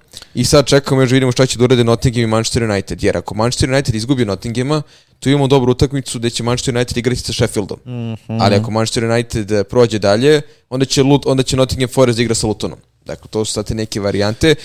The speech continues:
Speaker 1: Meni
Speaker 2: Jeste.
Speaker 1: deluje, kad vidim ove rezultate u ovom trenutku, da ćemo imati samo četiri utakmice, možda pet, a, u dvadeset devetom kolu. E sad, da li reaktivira free hit ili ide sa šest igrača?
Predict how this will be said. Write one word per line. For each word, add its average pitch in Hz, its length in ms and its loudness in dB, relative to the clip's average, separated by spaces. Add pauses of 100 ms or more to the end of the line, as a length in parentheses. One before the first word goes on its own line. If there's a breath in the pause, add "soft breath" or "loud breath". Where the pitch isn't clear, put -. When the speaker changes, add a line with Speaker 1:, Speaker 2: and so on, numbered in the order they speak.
(160 loud breath)
Speaker 1:
Meni 135 220 4
Speaker 2:
Jeste. 143 140 4
Speaker 1:
deluje, 151 380 8 (320 loud breath)
kad 117 160 0
vidim 131 240 4
ove 123 180 6
rezultate 110 560 2
u 101 40 2
ovom 107 100 0
trenutku, 123 360 -4
da 117 60 0
ćemo 117 200 -8
imati 135 260 -4
samo 135 260 -2
četiri 120 580 0
utakmice, 113 540 -6
možda 107 320 0
pet, - 460 0 (340 soft breath)
a, 101 300 2
u 110 120 -2
dvadeset 110 380 2
devetom 110 340 2
kolu. 127 460 0 (420 soft breath)
E 98 100 -4
sad, 175 220 -4
da 127 140 4
li 139 100 6
reaktivira 139 400 0
free 139 180 -4
hit 143 200 -4
ili 120 140 -2
ide 123 160 0
sa 120 120 -6
šest 120 280 -4
igrača? 98 420 -2